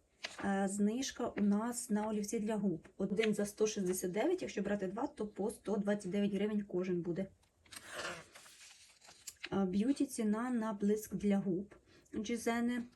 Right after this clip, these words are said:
двісті дев'ятнадцять гривень. Я собі, до речі, взяла триста четвертий відтінок, він такий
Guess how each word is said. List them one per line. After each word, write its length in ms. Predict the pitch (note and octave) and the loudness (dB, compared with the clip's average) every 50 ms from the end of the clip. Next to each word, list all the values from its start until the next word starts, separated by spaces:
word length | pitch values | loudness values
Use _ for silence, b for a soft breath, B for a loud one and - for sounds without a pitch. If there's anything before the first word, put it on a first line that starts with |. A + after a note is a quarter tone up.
| - | -10
двісті 260 | G#3+ A#3+ A#3 - A3+ | -8 -8 -6 -4 -4
дев'ятнадцять 500 | G3 G#3 G#3+ G3+ - G3+ G3+ - - G3 | -4 -2 -2 -2 0 -2 -2 -2 -4 -4
гривень. 240 | G#3+ G#3 F#3+ G3 F#3+ | 0 2 4 4 4
Я 160 | F3+ G#3+ C#4+ | 4 2 2
собі, 200 | - - B3 A#3 | 0 -2 -4 -4
до 100 | G3 A3 | -2 -2
речі, 220 | G#3+ A#3+ A#3+ - G3+ | -2 -2 -2 -2 -4
взяла 320 | F#3+ F3 G3+ G#3+ G#3 G3 | -2 0 0 2 2 2
триста 340 | G3 - G3+ G#3 G3+ - G3+ | 0 0 -2 -4 -2 -4 -6
четвертий 440 | G3+ - - G#3+ G3+ G3+ - G3+ F#3+ | -8 -6 -2 -2 -2 -2 0 -2 -2
відтінок, 480 | G3 G3+ - B3+ C#4+ F4 D4+ - - | -2 -4 -2 2 4 4 4 4 2
він 120 | A3 B3 A#3+ | -4 -6 -6
такий 320 | - G#3+ - G#3+ G#3 G3+ | -6 -8 -4 -4 -6 -6